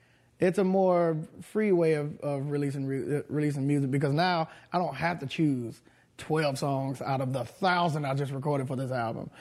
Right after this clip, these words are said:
You know, if I really wanted to just give away songs and give away songs, I, you know, I can. I can put out my album and a few more songs that just I, I just wanna let go,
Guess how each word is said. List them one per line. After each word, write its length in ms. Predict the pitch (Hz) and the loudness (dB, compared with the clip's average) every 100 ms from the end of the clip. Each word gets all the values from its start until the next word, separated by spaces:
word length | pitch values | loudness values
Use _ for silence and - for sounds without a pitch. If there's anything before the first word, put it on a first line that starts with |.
| - - | -20 -4
You 100 | - | 2
know, 140 | 170 160 | 4 4
if 80 | 151 | 4
I 80 | |
really 320 | 151 151 175 165 | 2 4 4 4
wanted 300 | 160 156 147 | 2 0 -2
to 80 | |
just 220 | 143 139 135 | -2 -2 0
give 160 | 156 | 2
away 240 | 151 147 143 | 2 0 -2
songs 260 | 143 143 | -2 -2
and 60 | 139 | -2
give 100 | 139 | -2
away 220 | 135 131 | -2 -4
songs, 380 | 127 156 147 135 | -4 -2 -2 -2
I, 160 | 139 139 | -4 -2
you 120 | 160 | 0
know, 100 | 170 | 0
I 100 | 135 | 0
can. 300 | 135 214 220 156 | 0 0 2 2
I 80 | |
can 200 | 151 147 - - | 0 -2 -6 -6
put 140 | - 208 | 0 2
out 120 | 165 | 2
my 140 | 151 147 | 0 0
album 420 | 190 170 147 139 - _ | 2 2 0 -8 -12 _
and 140 | 180 165 | -2 0
a 40 | |
few 160 | - 214 | 2 2
more 220 | 170 147 | 4 2
songs 420 | 135 151 143 139 | 2 0 0 -2
that 160 | 147 139 | -2 -2
just 200 | 135 135 | 0 0
I, 160 | 131 127 | -2 -4
I 80 | 131 | -4
just 160 | 127 131 | -4 -4
wanna 200 | 110 113 | -4 -4
let 220 | 123 131 | -4 2
go, 280 | 190 143 | 2 2